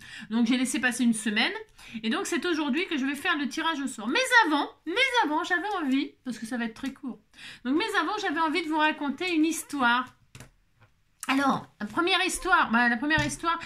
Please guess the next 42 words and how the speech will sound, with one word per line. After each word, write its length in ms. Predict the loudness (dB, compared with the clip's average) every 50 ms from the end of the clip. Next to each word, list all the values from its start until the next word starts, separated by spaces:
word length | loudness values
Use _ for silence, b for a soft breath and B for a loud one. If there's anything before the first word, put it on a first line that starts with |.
| B B B -8
c'est 180 | -4 0 2
celle, 300 | 2 2 2 2 0 0
vous 80 | 0 -2
savez, 320 | -2 -2 -2 -2 -2 -4 -4 -2
euh, 140 | -2 -2 -2
enfin, 200 | 0 0 0 0
c'est 140 | 0 -2 -4
pour 160 | -4 -6 -4
ceux 140 | -4 -4 -2
qui 120 | 0 0
me 60 | 0
suivent, 320 | 0 -2 -2 -4 -4 B B B B -6
l'histoire 340 | -6 -6 -4 -2 -2 0 2
des 120 | 0 0
panou-panou, 640 | 2 2 2 2 2 0 0 0 0 0 0 0 0
là. 180 | 0 -2 -4 -8 -12 _ _ -10
Hmm, 120 | -8 -8 -8 -8 _ -12
les 80 | -10
panou-panou. 440 | -6 -4 -2 -2 -2 -4 -4 -6 -8 -8 B B B B
Parce 140 | -12 -10 -8
qu'on 80 | -4 -2
m'a 100 | 0 2
demandé, 520 | 2 2 2 0 0 0 -2 -4 -4 -6 -8
hein, 200 | -6 -6 -6 -6
c'est 340 | -8 -12 -14 -12 -12 -10 -8
que 140 | -6 -4 -2
je 80 | 0
la 100 | 2 4
raconte. 460 | 4 4 2 2 -2 -2 -2 -2 0
Mais 80 | 0 0
je 80 | 0 0
sais 180 | 0 0 -2
pas 220 | -2 0 0 0 0
raconter. 560 | -2 -4 -6 -8 -8 -10 -10 -10 -12 -12 -8
Non, 160 | -6 -4 -4 -4 -4
je 100 | -8 -10
sais 140 | -6 -6 2
pas 140 | 4 6 6
raconter 400 | 6 4 2 0 -2 -2 0 0
des 180 | 0 0 0
histoires 380 | 0 -2 -4 -4 -2 -2 0 0
drôles. 340 | 0 0 0 0 0 0